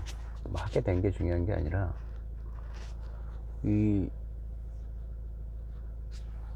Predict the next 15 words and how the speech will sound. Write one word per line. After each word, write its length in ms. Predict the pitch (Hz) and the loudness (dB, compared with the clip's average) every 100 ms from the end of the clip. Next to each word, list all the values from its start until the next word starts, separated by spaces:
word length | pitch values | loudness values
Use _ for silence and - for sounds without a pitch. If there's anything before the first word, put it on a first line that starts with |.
| - - - | -6 -6 -4
활-, 260 | - 170 185 - - - - | 4 4 4 0 -6 -6 -4
그 80 | - | -4
바깥에 480 | - 104 147 147 120 | 0 6 6 8 8
나가서 760 | 92 98 107 110 110 104 101 - - - | 10 10 8 10 10 10 8 2 -4 -2
뭐 160 | 95 - - | -2 -2 -2
뛰고 920 | 156 156 156 135 117 113 110 110 104 - | 2 4 2 4 6 8 8 8 6 4
걷고 1000 | - 90 - - - 107 107 104 98 87 | 6 4 4 -4 4 6 8 8 6 6
이런 240 | 107 104 | 4 4
부분을 680 | 104 95 95 95 95 90 92 | 4 4 4 6 4 4 2
하다 160 | 117 117 | 4 4
보니까 580 | 92 90 85 98 90 - - - - - - - - - - - - - | 4 2 4 4 4 2 -4 -6 -6 -6 -6 -6 -6 -6 -6 -6 -6 -2
그 800 | - 104 104 101 95 92 80 - - - - | 2 4 6 6 4 4 2 0 -4 -4 0
캄캄한 680 | - 208 - 180 165 131 | 0 0 2 6 8 10
오-, 400 | 95 95 117 120 - - - - - - - | 8 10 10 8 6 -2 -4 -4 -4 -6 0
오밤중에도 1160 | 104 110 127 117 - 95 87 82 107 90 73 | 2 8 8 8 2 4 6 6 6 6 4